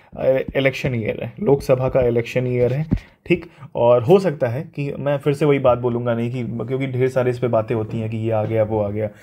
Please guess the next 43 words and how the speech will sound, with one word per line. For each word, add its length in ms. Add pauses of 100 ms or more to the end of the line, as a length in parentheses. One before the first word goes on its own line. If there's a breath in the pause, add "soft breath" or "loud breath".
(180 loud breath)
क्योंकि 260
आप 100
देखो 240
ना 80
बीपीएससी 540
में, 300 (520 loud breath)
बीपीएससी 640
में 240 (280 loud breath)
उसमें 260
भी 80
करीब, 340
अ, 360
म-, 720
टू 140
हंड्रेड 500
फिफ्टी 400
प्लस 400
सीट्स 260
आई 100
हुई 160
हैं, 200 (100)
ठीक 160
है। 160 (340 loud breath)
तो 60
उनका 280
भी 100
पोस्ट 280
बहुत 220
कम 120
हो 60
रखी 220
है, 60
लेकिन 180
आरएएस 480
में 140
काफ़ी 340
अच्छी 200
सीट्स 360
आई 60
हुई 220
हैं, 260
ठीक 180
है। 120